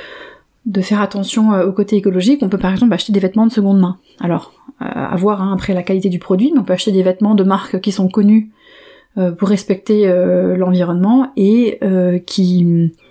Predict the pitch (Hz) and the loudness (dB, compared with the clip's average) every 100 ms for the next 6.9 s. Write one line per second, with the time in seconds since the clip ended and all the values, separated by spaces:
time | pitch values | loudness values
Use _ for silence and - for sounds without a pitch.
0 | _ - 185 185 180 180 - 214 208 196 | _ -6 -2 0 0 -2 -2 -2 0 2
1 | 202 180 - - - - - 185 185 190 | 4 2 -4 -16 -20 -14 -2 2 2 2
2 | 185 208 214 214 208 220 220 226 196 190 | 2 0 0 2 2 0 -2 0 -4 -4
3 | 233 - 196 190 208 202 196 - 214 180 | -4 -2 0 0 0 -2 -4 -2 -2 -2
4 | 190 - 294 - - - - - - 208 | -4 -2 -4 -6 -20 -20 -20 -16 -2 2
5 | 214 214 220 190 220 214 220 208 214 196 | 2 0 -6 -2 -2 0 -2 -2 -2 -2
6 | 190 - 277 277 185 196 214 214 226 | -2 2 0 0 -4 -2 -2 -2 -4